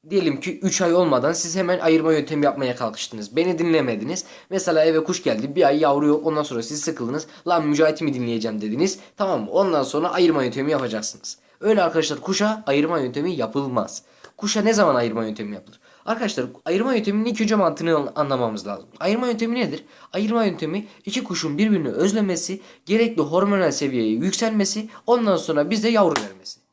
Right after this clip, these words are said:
Tamam mı? Olay bu. Ondan sonra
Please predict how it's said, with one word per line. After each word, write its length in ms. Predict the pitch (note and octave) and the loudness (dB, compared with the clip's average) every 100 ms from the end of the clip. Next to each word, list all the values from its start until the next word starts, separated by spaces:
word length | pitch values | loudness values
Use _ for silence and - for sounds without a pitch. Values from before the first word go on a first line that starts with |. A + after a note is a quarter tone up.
| _ _ - | _ _ -12
Tamam 240 | A#3+ C#3 | -10 -8
mı? 60 | G2+ - | -10 -2
Olay 440 | G#3 A#3+ A#3 D#3 | 2 2 2 0
bu. 140 | B2+ - - - - | -6 -10 -20 -20 -6
Ondan 280 | G#3+ B3+ A#3 | -2 0 0
sonra 400 | - E3+ F3+ A#3+ | 0 -2 -2 -4